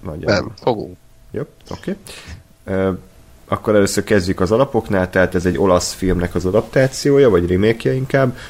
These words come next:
Speaker 1: Rengeteg ország egyébként már megcsinálta a saját verzióját, ugyanis akkor a siker lett az eredeti. Két okból, mert egy nagyon izgalmas alapötletre épül, hogy, ö, ugye egy baráti társaság elhatározza, hogy, ö,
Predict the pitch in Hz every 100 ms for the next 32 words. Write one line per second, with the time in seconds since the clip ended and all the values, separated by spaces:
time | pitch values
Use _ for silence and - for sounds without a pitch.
0 | - - 104 92 92 87 92 - - 82
1 | 85 87 82 - 80 85 82 87 85 -
2 | 90 85 80 - 85 71 - 87 80 -
3 | 101 101 92 85 82 - 69 85 - -
4 | - - - - - 92 123 113 - 98
5 | - - - - 107 92 117 120 131 113
6 | 92 92 92 90 85 82 85 80 78 85
7 | 87 - 87 85 - 98 135 120 98 87
8 | 90 80 82 76 78 67 - - 82 82
9 | 80 85 95 82 - - 85 82 82 -
10 | 82 80 - - - - 85 85 78 82
11 | 82 80 76 82 80 85 82 80